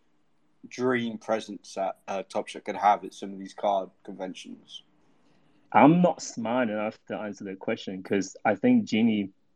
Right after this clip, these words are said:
Speaker 2: put up, uh, put up a good point when she's saying that she's not looking for, um, having a booth in, um, N B A, N B A games because, um, the experiments that she basically,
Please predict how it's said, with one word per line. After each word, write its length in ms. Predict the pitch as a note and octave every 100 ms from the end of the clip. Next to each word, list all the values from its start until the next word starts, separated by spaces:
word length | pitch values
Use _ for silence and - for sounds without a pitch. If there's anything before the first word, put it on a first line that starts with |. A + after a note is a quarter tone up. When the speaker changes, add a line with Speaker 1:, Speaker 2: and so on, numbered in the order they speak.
| _
Speaker 2:
put 120 | A#2
up, 200 | G#2+ G#2+ - -
uh, 80 | A2
put 180 | -
up 80 | G#2+
a 60 | G2
good 260 | F#2 G#2
point 380 | - A2 A#2 B2+
when 120 | A2
she's 240 | G2 G2 -
saying 280 | G2+ F#2+ F#2+
that 280 | F#2+ F#2+ F#2
she's 260 | - - F#2+
not 200 | G2 -
looking 360 | G2+ F2+ F#2 F2+
for, 400 | - F#2 F2 F2 - - -
um, 300 | G2+ F#2+ F2+
having 340 | F#2+ G2 F#2+ F#2
a 60 | F2+ _
booth 320 | G2+ G#2 - _
in, 520 | G2+ F#2 F#2+ F#2 F#2+ F#2+
um, 240 | F#2+ F2+
N 140 | G#2 G2
B 400 | F#2+ F#2+ F#2+ F#2 _ _ _
A, 20 |
N 60 | G#2
B 80 | F#2+ F#2
A 40 |
games 400 | F#2 G2+ - F#2
because, 520 | - - F#2+ F#2 - - - _ A2
um, 400 | F#2+ F#2+ F#2+ F#2+
the 80 | G#2+
experiments 1080 | G2+ G2+ - A#2+ C3 A#2+ B2 A#2 A#2 A2 - _ -
that 140 | B2
she 120 | -
basically, 560 | - F3 F3 D3 B2